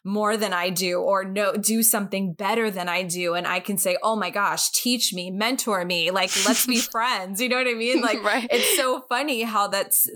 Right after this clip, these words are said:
Speaker 1: that has just changed, you know? And, and I think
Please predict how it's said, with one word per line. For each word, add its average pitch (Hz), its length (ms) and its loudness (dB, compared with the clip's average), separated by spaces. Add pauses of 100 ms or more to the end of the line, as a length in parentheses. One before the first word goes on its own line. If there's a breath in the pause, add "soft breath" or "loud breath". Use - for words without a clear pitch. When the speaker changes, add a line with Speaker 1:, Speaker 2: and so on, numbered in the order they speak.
Speaker 1:
that 233 180 -2
has 277 260 -2
just 247 380 0
changed, 262 720 0
you 220 140 2
know? 208 320 2
And, 214 480 -2 (420 loud breath)
and 220 320 0
I 214 100 2
think 226 380 -2